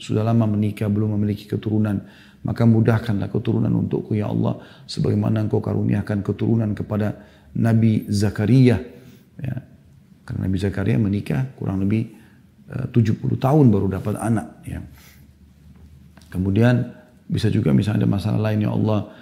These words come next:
sungguhnya hamba sudah terlilit utang, utang yang sangat banyak. Ya,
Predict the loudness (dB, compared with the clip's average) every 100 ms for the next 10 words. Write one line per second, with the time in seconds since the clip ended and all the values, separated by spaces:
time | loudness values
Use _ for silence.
0 | -20 -6 0 2 2 2 2 0 -2 -2
1 | -2 -4 -12 -20 -6 -2 2 0 2 -2
2 | 2 2 2 -2 -10 -20 -16 -6 -2 0
3 | 2 0 -2 -2 -2 -2 -2 -2 -2 -4
4 | -12 -20 -20 _ -20 -8